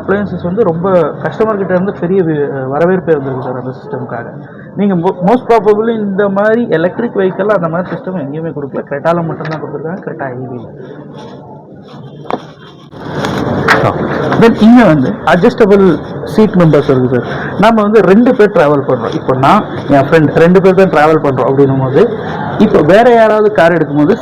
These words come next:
Speaker 1: சீட் அட்ஜஸ்ட்மெண்ட், எலக்ட்ரானிக் அட்ஜஸ்ட்மெண்ட் உங்களுக்கு வந்துடும். So எனக்கு சீட் அல-, அட்ஜஸ்ட்மெண்ட் ஆகாது. நான் வந்து,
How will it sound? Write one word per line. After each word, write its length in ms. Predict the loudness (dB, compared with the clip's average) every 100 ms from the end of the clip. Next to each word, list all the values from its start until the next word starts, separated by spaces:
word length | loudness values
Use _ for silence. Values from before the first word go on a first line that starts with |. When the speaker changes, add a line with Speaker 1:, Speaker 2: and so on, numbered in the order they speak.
| 4
Speaker 1:
சீட் 200 | 6 4
அட்ஜஸ்ட்மெண்ட், 440 | 4 2 2 2 4
எலக்ட்ரானிக் 440 | 4 4 2 4 2
அட்ஜஸ்ட்மெண்ட் 420 | 0 2 2 4
உங்களுக்கு 260 | 2 2 2
வந்துடும். 280 | 0 -8 -10 -12 -12 -12 -10 -10 -10 -8 2
So 80 | 2 2 -6 -12 -10 2 4
எனக்கு 220 | 4 2 0
சீட் 200 | 2 4 6
அல-, 280 | 4 2 0
அட்ஜஸ்ட்மெண்ட் 460 | 2 2 2 2 2 4
ஆகாது. 300 | 4 2 0 0
நான் 180 | 4 4 4
வந்து, 180 | 2